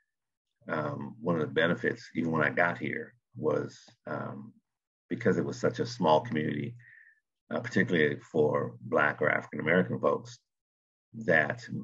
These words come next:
Mesa Court was the only residential community here. They opened Middle Earth in nineteen seventy-four.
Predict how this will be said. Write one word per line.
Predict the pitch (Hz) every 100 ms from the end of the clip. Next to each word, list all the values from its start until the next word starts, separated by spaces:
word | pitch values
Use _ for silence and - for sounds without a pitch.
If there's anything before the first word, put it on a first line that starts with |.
| - - -
Mesa | 87 85 -
Court | - 85
was | 76
the | - 67
only | 80 95 82 62 - - _ _ _ -
residential | 80 71 71 71 78
community | - 80 71 67
here. | 76 67
They | 67 73
opened | 76 - 69
Middle | 73 71 71
Earth | 76 -
in | 71
nineteen | 71 - - -
seventy-four. | - 69 - - 92 71 65